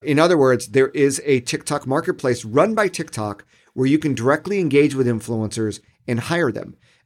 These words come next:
Um, YouTube actually bought out a company called FameBit. They bought them out maybe seven years ago. FameBit was a YouTube marketplace that is now owned by YouTube,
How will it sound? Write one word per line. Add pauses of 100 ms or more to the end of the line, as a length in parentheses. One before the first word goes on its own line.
Um,
YouTube
actually
bought
out
a
company
called
FameBit. (100)
They
bought
them
out
maybe
seven
years
ago.
FameBit (280)
was
a
YouTube
marketplace (260)
that
is
now
owned
by
YouTube,